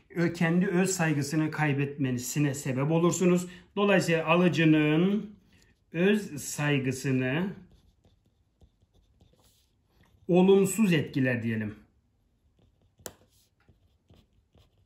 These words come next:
Evet, sen dili mesajların özelliklerinden, belli başlı özelliklerinden şöyle beş tanesini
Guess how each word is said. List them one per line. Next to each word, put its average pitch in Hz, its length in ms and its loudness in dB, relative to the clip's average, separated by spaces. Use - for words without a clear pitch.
Evet, 151 300 -4
sen 277 520 -6
dili 185 160 0
mesajların 165 640 -4
özelliklerinden, 147 840 -4
belli 180 260 -2
başlı 156 260 -2
özelliklerinden 143 480 -6
şöyle 151 400 -4
beş 269 220 0
tanesini 170 720 4